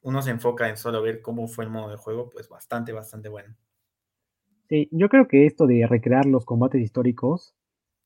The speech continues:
Speaker 2: o sea, en este juego está muy bien hecho.
Speaker 1: Ujú.
Speaker 2: Y en el catorce va a ser como que el auge de este tipo de modo de juego. Pero después creo que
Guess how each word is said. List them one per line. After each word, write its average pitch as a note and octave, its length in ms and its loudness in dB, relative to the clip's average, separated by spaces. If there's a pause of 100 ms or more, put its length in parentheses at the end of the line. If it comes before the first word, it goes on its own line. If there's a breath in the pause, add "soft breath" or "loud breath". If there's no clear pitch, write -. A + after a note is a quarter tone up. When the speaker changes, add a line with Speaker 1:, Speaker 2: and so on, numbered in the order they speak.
(100)
Speaker 2:
o C3 100 -4
sea, C#3 300 2
en D3 200 6
este G3+ 200 2
juego E3+ 340 6
está F3+ 220 -4
muy D#3 260 4
bien C#3 240 4
hecho. A#2 240 -2 (680)
Speaker 1:
Ujú. B2+ 180 -12
Speaker 2:
Y D3+ 80 2
en C3+ 80 4
el C3 240 4
catorce D#3+ 800 2 (100)
va C#3 160 0
a B2 40 -4
ser D3 180 4
como B2+ 300 0
que A#2+ 340 2 (120)
el C#3 100 8
auge D3 480 6 (100)
de C3+ 220 0
este C3 180 -6
tipo B2+ 240 -4
de A#2+ 80 0
modo B2 200 2
de G#2+ 60 -4
juego. A2 340 -10 (720)
Pero D3 180 6
después F#3 560 6
creo E3+ 240 0
que A#2 380 0